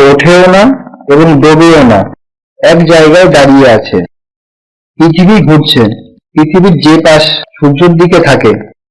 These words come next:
সেই পাশে দিন হয়, আর তার উল্টো পাশে তখন রাত হয়।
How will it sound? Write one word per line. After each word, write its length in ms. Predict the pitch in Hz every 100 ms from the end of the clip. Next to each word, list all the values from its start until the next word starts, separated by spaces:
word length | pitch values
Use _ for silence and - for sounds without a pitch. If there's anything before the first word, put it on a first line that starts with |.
| _
সেই 240 | - 160 170
পাশে 260 | 175 175 233
দিন 240 | 156 147 143
হয়, 260 | 110 101 95 - -
আর 120 | 147 147
তার 160 | 170 156
উল্টো 300 | 143 147 170
পাশে 280 | 160 139 - 113 135
তখন 280 | 131 175 170
রাত 260 | 139 135 -
হয়। 220 | 123 104